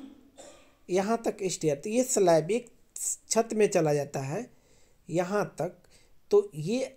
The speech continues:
आपका क्या है, ये जो है आपका आर और ये आपका क्या है, आपका टी। तो एक टी क्या है आपका, एक स्लैब में आ गया,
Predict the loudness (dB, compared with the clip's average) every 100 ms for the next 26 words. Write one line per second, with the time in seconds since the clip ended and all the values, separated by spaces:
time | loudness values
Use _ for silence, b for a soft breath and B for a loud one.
0 | -10 -8 -8 -4 -6 -2 -4 -4 -10 -8
1 | -4 -2 -2 -4 -2 -4 -2 -6 -6 -10
2 | -8 -6 -4 -6 -8 -14 -20 _ _ b
3 | b b -4 -2 -2 -2 2 4 2 -2
4 | -2 -2 -2 -4 -6 -4 -6 -6 -18 _
5 | _ _ _ _ -20 _ -4 -2 -2 -6
6 | -14 b b b -12 -2 -2 -2 -8 -8
7 | -6 0 2 2 -2 -2 -4 -2 -2 -4
8 | -2 2 2 2 -2 -4 -2 -2